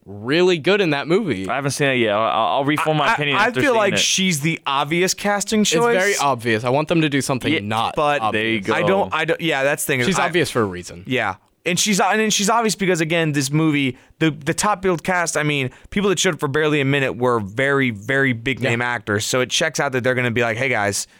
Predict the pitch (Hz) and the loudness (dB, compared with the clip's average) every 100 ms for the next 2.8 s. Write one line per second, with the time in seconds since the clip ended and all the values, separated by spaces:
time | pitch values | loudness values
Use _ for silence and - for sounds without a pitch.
0 | _ - 143 123 - - 139 - 139 156 | _ 0 0 0 -8 -4 -2 2 2 2
1 | 147 180 143 139 135 127 139 170 - 87 | 2 0 0 0 2 2 2 2 0 2
2 | 175 202 117 117 101 92 - 139 | 2 2 2 0 0 -4 -4 -6